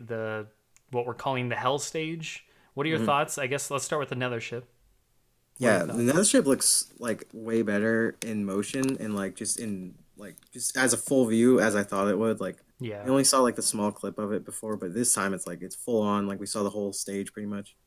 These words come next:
Speaker 1: Yeah,
Speaker 2: And it looks
Speaker 1: no,
Speaker 2: so sick.
Speaker 1: it does look really, really good. I don't, I wish there was,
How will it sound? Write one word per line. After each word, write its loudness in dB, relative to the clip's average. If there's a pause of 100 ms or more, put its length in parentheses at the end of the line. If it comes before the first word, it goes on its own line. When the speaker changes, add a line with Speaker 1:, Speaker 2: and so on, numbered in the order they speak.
(160)
Speaker 1:
Yeah, -2
Speaker 2:
And -4
it 2
looks 6
Speaker 1:
no, 2
Speaker 2:
so 2
sick. -6
Speaker 1:
it -4
does 2
look -6
really, -4
really -4
good. -6
I 4
don't, 4 (680)
I 2
wish 0
there 6
was, 2